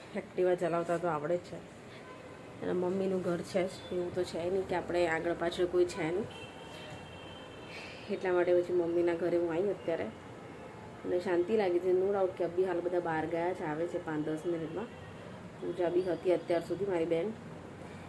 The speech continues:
એની મને ભૂખ લાગી હતી તો વડાપાઉં અને દાળવડા મારા માટે લઈ આવી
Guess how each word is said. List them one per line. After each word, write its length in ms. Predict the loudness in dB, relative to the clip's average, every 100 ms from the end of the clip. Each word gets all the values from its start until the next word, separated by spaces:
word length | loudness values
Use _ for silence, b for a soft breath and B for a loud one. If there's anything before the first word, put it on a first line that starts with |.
| -4
એની 180 | 4 6
મને 180 | 8 8
ભૂખ 280 | 6 2 2
લાગી 240 | 4 4
હતી 120 | 4
તો 140 | 6 6
વડાપાઉં 600 | 6 4 4 2 2 2
અને 380 | 2 2 2 2
દાળવડા 360 | 2 2 4 4
મારા 240 | 4 2
માટે 240 | 0 0
લઈ 240 | 2 2
આવી 100 | 2